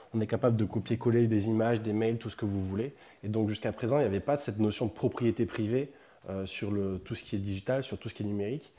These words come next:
Et ce que permet la blockchain à travers ce registre, c'est de dire, bon, ben voilà, vous avez une telle quantité d'actifs et, euh,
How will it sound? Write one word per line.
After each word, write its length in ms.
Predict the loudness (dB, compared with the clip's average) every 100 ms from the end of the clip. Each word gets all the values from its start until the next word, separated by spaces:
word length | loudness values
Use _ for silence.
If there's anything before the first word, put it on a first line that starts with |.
| -20 -20 -20 -20 -20 _ _ _ _ 0
Et 320 | 4 4 2 -8
ce 120 | -4
que 80 | 2
permet 280 | 4 6
la 120 | 6 6
blockchain 400 | 2 0 2 2
à 100 | 0
travers 320 | 0 0 0
ce 140 | 0
registre, 560 | 2 2 0 -4 -8 -16
c'est 240 | -6 -2
de 80 | 0
dire, 380 | 0 2 0 0 2
bon, 140 | 4
ben 120 | 4 4
voilà, 220 | 4 4
vous 160 | 4
avez 160 | 2 2
une 160 | 2 0 -6 4
telle 180 | 4 4 _
quantité 360 | -4 -4 -2 0
d'actifs 600 | 0 -2 -2 -2 -2 -6 -20 -20 _ 0
et, 280 | 4 6
euh, 340 | 6 4 2